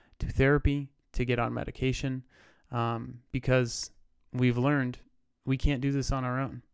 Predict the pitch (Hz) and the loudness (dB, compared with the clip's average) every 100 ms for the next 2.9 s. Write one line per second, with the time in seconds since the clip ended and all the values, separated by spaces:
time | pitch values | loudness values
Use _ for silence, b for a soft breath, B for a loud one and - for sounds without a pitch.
0 | _ _ 131 - 127 127 131 - 139 123 | _ _ -10 -2 0 4 4 2 -2 -4
1 | 131 127 - - 135 127 120 - 139 - | -2 -2 -2 -2 -4 -4 -4 -4 -2 -2
2 | - 123 123 120 123 127 - 143 123 | -4 -4 -2 -2 -2 -4 0 0 -2